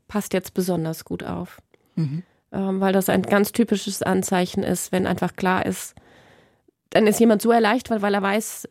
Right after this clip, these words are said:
Speaker 1: wann, wie, wo und, ähm, sich dann auch verabschiedet. Und genau das ist auch bei uns passiert. Wir wussten darum, aber wir haben es, wir waren einfach so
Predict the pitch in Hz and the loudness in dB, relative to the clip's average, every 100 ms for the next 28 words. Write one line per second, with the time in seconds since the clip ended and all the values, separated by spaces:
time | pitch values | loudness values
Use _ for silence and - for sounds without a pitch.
0 | - 196 202 214 185 202 208 190 185 208 | -6 0 2 2 2 0 0 0 0 2
1 | 226 247 277 - _ _ _ _ 202 202 | 2 0 -2 -10 _ _ _ _ -2 0
2 | 190 - 208 208 202 202 202 190 190 196 | -2 -4 -2 0 0 0 -2 -2 0 0
3 | - 196 - 202 185 185 185 196 196 190 | 0 -2 -2 -2 0 0 0 0 -2 -4
4 | - - 185 196 214 254 240 240 233 220 | -4 -2 0 0 -2 -4 -2 2 2 0
5 | - - - - 202 196 247 - 269 262 | -8 -20 -18 -2 2 4 4 2 0 2
6 | 233 240 247 247 269 - 190 185 185 185 | 2 2 0 -4 -6 -2 0 0 0 0
7 | 190 185 - - - _ _ 214 202 202 | 0 -2 -6 -14 -18 _ _ 0 2 2
8 | 208 190 196 - 185 185 208 214 214 | 0 0 -2 -4 -6 -2 0 2 0